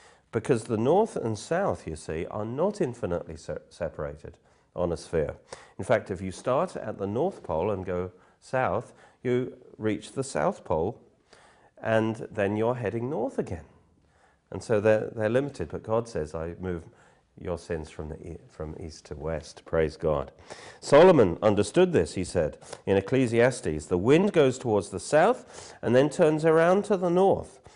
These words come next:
The wind whirls about continually and comes again on its circuit." So again, the wind blows in circuits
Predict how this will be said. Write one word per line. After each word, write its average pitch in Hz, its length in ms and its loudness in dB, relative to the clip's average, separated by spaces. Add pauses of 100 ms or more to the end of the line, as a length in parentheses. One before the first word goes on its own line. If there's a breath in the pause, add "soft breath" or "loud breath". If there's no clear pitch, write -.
(160 loud breath)
The 107 80 0
wind 156 280 6
whirls 143 320 4
about 113 340 2
continually 113 720 0
and 87 160 -4
comes 113 260 -4
again 92 320 -4
on 85 140 -6
its 85 180 -10
circuit." 87 500 -12 (580 loud breath)
So 120 180 2
again, 117 400 -2
the 92 80 -8
wind 147 320 0
blows 127 280 2
in 95 120 -2
circuits 139 600 -4